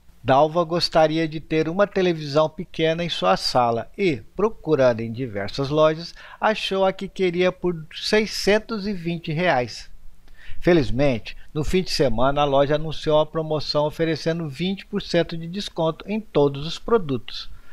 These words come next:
Assim, Dalva pode comprar sua televisão por. Então, ele quer saber quanto que foi o valor que, que ela pagou com desconto de vinte por cento. Então, vamos resolver?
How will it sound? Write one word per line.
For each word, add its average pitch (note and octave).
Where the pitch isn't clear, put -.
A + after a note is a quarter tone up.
Assim, G#3+
Dalva D3+
pode D3
comprar C3+
sua C3
televisão D3
por. G#2
Então, D3+
ele F3
quer F#3
saber F3
quanto G#3
que -
foi G3+
o F#3+
valor E3
que, E3+
que D3+
ela D3+
pagou E3
com G3+
desconto F3+
de G3+
vinte F#3
por A#3
cento. -
Então, D#3+
vamos D3
resolver? A#2